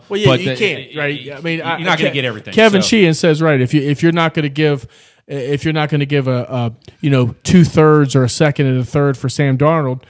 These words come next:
Speaker 1: then you're not gonna get Sam Darnold.
Speaker 2: Right.
Speaker 1: Then obviously you don't want him, right?
Speaker 2: Exactly.
Speaker 1: Anybody say, "I, I want him, but I'd only give a fifth," well, then you don't really want him.
Speaker 2: E-, exactly.
Speaker 1: So
Speaker 2: No.
Speaker 1: you gotta make a commitment, and you gotta realize it's gonna take a large chunk of your shit.
Speaker 2: Yep.
Speaker 1: Right?
Speaker 2: Yep. But like you said, at least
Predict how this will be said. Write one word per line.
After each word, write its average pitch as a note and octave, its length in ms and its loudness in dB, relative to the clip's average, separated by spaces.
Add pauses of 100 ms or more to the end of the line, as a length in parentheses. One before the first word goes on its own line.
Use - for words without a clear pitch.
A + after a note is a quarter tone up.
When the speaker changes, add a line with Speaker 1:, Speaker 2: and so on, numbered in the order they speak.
(100)
Speaker 1:
then E3+ 120 2
you're E3 100 2
not D#3+ 120 2
gonna D3+ 120 2
get D3 120 -2
Sam C3+ 220 0
Darnold. C#3 440 -2
Speaker 2:
Right. C3 180 -2
Speaker 1:
Then E3+ 100 4
obviously E3+ 300 2
you E3 40 2
don't C3+ 180 0
want F#3 220 4
him, E2 80 -18
right? - 80 -20 (100)
Speaker 2:
Exactly. D3+ 400 -2
Speaker 1:
Anybody F3+ 300 6
say, C#3 240 2
"I, C3 160 0
I C#3 200 -2
want D#3+ 240 0
him, C3 80 2
but C3 120 0
I'd C3 120 0
only C3+ 160 2
give B2 140 -4
a A2+ 40 -10
fifth," C#3+ 340 -4
well, F3 80 -4
then F3 120 -4
you E3+ 80 -4
don't E3+ 160 -6
really C#3+ 160 -4
want A#2+ 180 -12
him. D#2+ 80 -20 (100)
Speaker 2:
E-, D3 60 -8
exactly. A#2 580 -8
Speaker 1:
So D#3+ 140 2
Speaker 2:
No. D3 140 2
Speaker 1:
you F3 140 6
gotta F3 280 4
make D#3+ 200 0
a C#3+ 40 -14
commitment, C#3 520 -8
and C#3 200 -6
you C3 60 -2
gotta C#3 160 -6
realize C#3 300 -8
it's A#2+ 60 -14
gonna B2 120 -8
take A#2 140 -12
a A#2 40 -12
large B2 340 -10
chunk C3+ 240 -10
of A#2 60 -10
your G2 100 -14
shit. - 380 -10 (140)
Speaker 2:
Yep. - 320 -4 (400)
Speaker 1:
Right? A#2 140 -10
Speaker 2:
Yep. B2 240 -6 (420)
But C3+ 60 0
like D3 140 2
you C3+ 80 -2
said, A#2+ 200 0
at G#2 60 -8
least C#3+ 260 -2